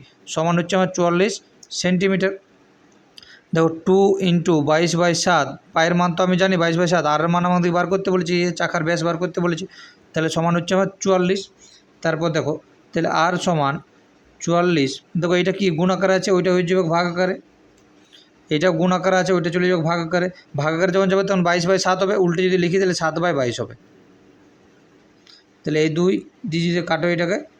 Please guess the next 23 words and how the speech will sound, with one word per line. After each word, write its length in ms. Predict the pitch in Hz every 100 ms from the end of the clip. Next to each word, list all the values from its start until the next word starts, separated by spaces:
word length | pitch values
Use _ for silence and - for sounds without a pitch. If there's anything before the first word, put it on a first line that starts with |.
| _
তাহলে 180 | 165 151
বাইশ 180 | 151 160 156
দুয়ে 120 | 175 170
চুয়াল্লিশ, 340 | 175 175 196 196 175
এই 60 | 165
বাইশ, 220 | 165 175 190 175
এই 40 | 165
বাইশ 140 | 175 -
কেটে 140 | 135 117
দাও। 100 | 101 - _ -
তাহলে 160 | 156 147
আর 60 | 165
এর 40 | 180
মান 80 | 185 185
কত 100 | 180
হচ্ছে 140 | 196 190
এখন? 120 | 175 156
আর 80 | 151
এর 80 | 175
মান 100 | 180 175
হচ্ছে 180 | 175 190
আমার 140 | 185 220 - _ - - -
সাত, 220 | 165 127